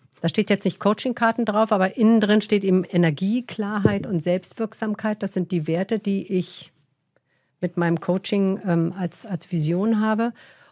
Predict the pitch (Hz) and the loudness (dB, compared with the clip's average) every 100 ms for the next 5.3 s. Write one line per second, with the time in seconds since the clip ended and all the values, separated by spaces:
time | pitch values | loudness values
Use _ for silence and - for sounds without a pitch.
0 | - 208 196 214 - 226 254 240 220 - | -2 -2 0 -6 -2 0 2 2 2 0
1 | 208 208 202 202 196 - - 196 185 - | 2 2 2 2 0 0 0 0 0 -4
2 | - _ - 190 185 175 180 226 208 185 | -16 _ -8 -2 2 2 2 0 0 0
3 | - 180 180 208 202 214 - 190 175 202 | -2 -6 -2 -2 -2 -6 -4 -6 -2 -2
4 | 214 202 196 185 185 - - - 190 202 | -2 -2 -2 -2 -4 -4 -6 -2 2 2
5 | 208 151 | 0 -2